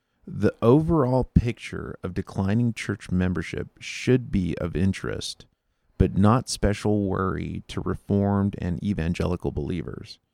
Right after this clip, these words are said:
We're not so much concerned with mere church members, but regenerate church members. And evangelicals have been at their best,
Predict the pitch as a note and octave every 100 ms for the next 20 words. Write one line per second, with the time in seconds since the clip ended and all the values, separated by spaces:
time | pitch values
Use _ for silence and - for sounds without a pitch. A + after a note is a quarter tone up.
0 | _ _ _ _ _ - G#2+ G#2 A#2+ C3
1 | - A#2+ G#2+ G2+ - G2 F2+ - G2 F#2+
2 | F2+ F2 - - G2+ G#2 A2 G#2 G2 F#2+
3 | - _ - - E3 D#3 - E2 - B1
4 | F#2 - _ _ _ E2 - - G#2+ F#2+
5 | F#2+ F#2+ B2 B2+ F2 - - - D#2 -
6 | C#2+ B1 - G#2+ - _ _ _ - -
7 | G#2 A#2 D3 A#2+ A2+ A#2 - D#2 D#2 G#2+
8 | - _ - F#2+ F2 - G#2+ G#2 - F#2
9 | - G2+ F#2 F#2+ A2+ F2+ - -